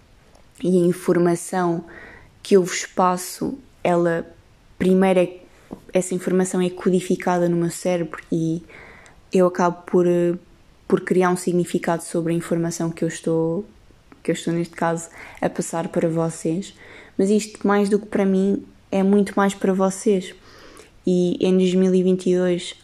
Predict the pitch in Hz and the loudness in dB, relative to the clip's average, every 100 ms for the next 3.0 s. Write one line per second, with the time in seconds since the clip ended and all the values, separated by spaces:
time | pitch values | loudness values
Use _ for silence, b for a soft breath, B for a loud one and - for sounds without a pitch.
0 | - - 180 196 202 196 190 185 185 185 | -6 0 2 4 4 4 2 2 -2 0
1 | 185 180 185 175 175 175 170 185 180 170 | -2 0 0 2 0 0 0 0 0 -4
2 | 170 - 180 185 185 180 - 175 175 165 | -6 -2 0 2 2 0 -2 0 0 -2